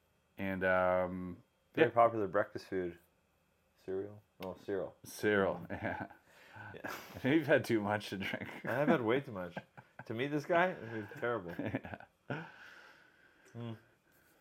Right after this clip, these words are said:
Speaker 2: Yeah, I'm, I'm looking forward to that. It'll be fun.
Speaker 1: It'll be fun.
Speaker 2: I don't
Speaker 1: Yeah.
Speaker 2: know what to expect, but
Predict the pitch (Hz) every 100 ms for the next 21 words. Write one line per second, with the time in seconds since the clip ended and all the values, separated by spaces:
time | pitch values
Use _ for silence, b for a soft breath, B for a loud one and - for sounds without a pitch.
0 | b b b b _ - - 131 131 120
1 | 151 - 165 123 87 76 76 98 110 78
2 | 101 - - 113 107 101 - 60 73 -
3 | b b b b b _ 90 90 85 80
4 | 78 80 78 - - _ _ -